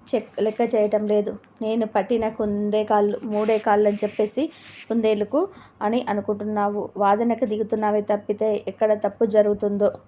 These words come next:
నువ్వు అది గమనించుకోలేకపోతున్నావు. అది గమనించుకుంటే ఈ రోజున నీ పరిస్థితి చాలా అద్భుతంగా ఉండేది. కానీ నువ్వు అది గమనించుకోకుండా ఉండబట్టే ఈరోజు నీకు పరిస్థితి అనుకూలంగా కాకుండా కొంచెం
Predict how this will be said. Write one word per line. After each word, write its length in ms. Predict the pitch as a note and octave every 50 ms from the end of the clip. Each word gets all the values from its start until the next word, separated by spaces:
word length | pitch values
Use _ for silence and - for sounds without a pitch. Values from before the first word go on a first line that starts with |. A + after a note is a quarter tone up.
| _ -
నువ్వు 280 | G#3 G#3 G3+ G3+ G#3 G#3+
అది 200 | G#3+ G#3 G#3 G3
గమనించుకోలేకపోతున్నావు. 1500 | G#3+ A3 G#3+ G3+ G3+ G3+ G3+ F#3+ - - - A3 G#3+ G#3 G3+ G3 G#3 G3 - G#3+ G3+ - - G3+ G3+ G3 G3 G3+ G3 - - - - - - - - - - _ -
అది 140 | A#3 A#3 A#3
గమనించుకుంటే 840 | G#3+ A#3 A3 A3+ A3+ A#3 A#3 A3+ A3+ B3 A#3 B3+ A3+ A3 G3+ A3+ A#3 A#3 - G3+
ఈ 100 | A3 A3+ A3+
రోజున 400 | A3+ A3 G#3+ G#3 G#3 G#3+ G#3+ G#3+ G#3
నీ 180 | G3+ G3+ G#3 A3
పరిస్థితి 640 | G#3+ A3 A3 G#3 G3 G3+ - - A3 G#3 G#3 A#3 A#3 A3+ -
చాలా 360 | - A#3 A3 G#3+ G#3+ G#3+ A3 A3 - -
అద్భుతంగా 600 | A3+ G3+ G#3 G#3+ A3 A3 - A#3+ G#3 G#3 G#3 G#3+ A3
ఉండేది. 420 | A3 G#3+ G#3 F#3+ G3 G3 G3 G3+ - - _ _ - - - - _ _ _ _ -
కానీ 340 | - A#3 G#3+ G#3 A3 A#3 B3+ C4 - - - - - - - -
నువ్వు 260 | A3 A3 G#3+ A#3 B3+ - - G3+
అది 180 | G#3 G3+ G#3+ G3+
గమనించుకోకుండా 1080 | F#3+ A3+ G#3+ G#3+ G#3+ A3 A3 A3 G#3 - B3 - A3+ G#3+ G#3 G#3+ G#3+ G#3 G#3 G#3 G#3+ G#3+
ఉండబట్టే 680 | G#3+ G#3 G#3 G#3 G#3 A3 G#3 G#3+ G3+ G3+ - - A#3 A3+ - -
ఈరోజు 440 | G3 G#3+ G#3+ G#3 G#3+ G3+ G3+ G3 G#3+
నీకు 280 | G#3+ G#3 F#3+ G3 - A3
పరిస్థితి 560 | G#3 - G#3 G3+ G#3 - - A#3+ A#3+ - B3 C#4+ D4 - - - - - - _ _ -
అనుకూలంగా 840 | G3 G#3+ A#3 A#3 A3+ - B3+ A#3+ A3+ A3 G#3+ G#3 G#3 G#3 G3+ A3 A3
కాకుండా 600 | G#3+ - G#3+ G3+ G3+ G3+ - G#3+ G#3+ G#3 G#3+ A3+
కొంచెం 520 | A#3 A#3 - A3+ A3 A3 G#3 - - A3